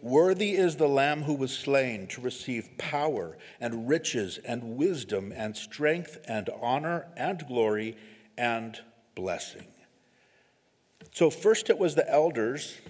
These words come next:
then it was the living creatures were singing their song of praise. Now the multitudes of these angels in heaven are all joining in, in praise to the Lamb, declaring that he's worthy because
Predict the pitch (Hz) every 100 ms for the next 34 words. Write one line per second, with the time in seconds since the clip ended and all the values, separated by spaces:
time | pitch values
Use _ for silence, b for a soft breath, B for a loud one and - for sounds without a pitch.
0 | - 127 147 165 202 196 170 160 151 -
1 | 196 202 - 113 127 - 127 127 156 143
2 | 135 143 139 - 131 110 107 - 117 131
3 | B B - 135 156 190 180 147 135 135
4 | 147 104 - 196 - - 160 156 143 131
5 | 131 - 151 170 175 160 160 147 - 156
6 | 175 180 156 165 143 110 110 B B 135
7 | 139 - 151 196 151 170 170 156 139 143
8 | 127 123 - 156 180 180 - 170 170 135
9 | 127 - - - 190 190 160 131 135 156
10 | 151 92 - b b b b _ 151 -
11 | - 180 185 175 147 139 156 143 - 117
12 | 139 170 180 139 123 117 120 - - -
13 | 190 185 127 120 -